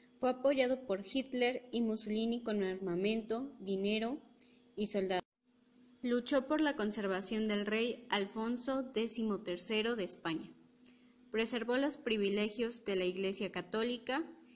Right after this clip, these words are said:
y no permitió la entrada de ninguna otra religión. Maoísmo, de mil novecientos cuarenta y cinco a mil novecientos setenta y seis,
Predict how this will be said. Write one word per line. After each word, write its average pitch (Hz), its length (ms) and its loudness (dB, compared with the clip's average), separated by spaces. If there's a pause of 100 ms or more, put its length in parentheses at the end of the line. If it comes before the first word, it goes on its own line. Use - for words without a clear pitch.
(180)
y 240 100 0
no 247 180 2
permitió 247 400 2
la 214 120 2
entrada 220 460 2
de 220 100 2
ninguna 196 480 2
otra 180 240 -2
religión. 190 580 -2 (2500)
Maoísmo, 220 800 2 (180)
de 208 200 0
mil 240 180 2
novecientos 254 540 -2
cuarenta 180 320 -4
y 175 80 -4
cinco 233 500 -4
a 220 120 -4
mil 220 180 0
novecientos 202 500 -4
setenta 185 380 -8
y 190 80 -8
seis, 226 420 -6